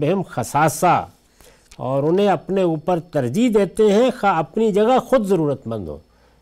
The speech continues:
یعنی غریبوں کے بارے میں یہ فرمایا ہے کہ الفاظ میں بیان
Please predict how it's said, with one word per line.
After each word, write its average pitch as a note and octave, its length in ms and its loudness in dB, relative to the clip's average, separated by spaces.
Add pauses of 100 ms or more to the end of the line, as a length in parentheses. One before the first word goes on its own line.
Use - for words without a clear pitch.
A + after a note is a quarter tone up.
یعنی A#2 280 -6
غریبوں D#3 420 0
کے D3+ 120 -2
بارے B2 260 -2
میں C3+ 140 -2
یہ C#3 200 -2
فرمایا A2+ 440 -2
ہے F2+ 160 -6 (560)
کہ C3 80 -4
الفاظ D#3+ 580 2
میں F3+ 140 2
بیان A#2 300 -2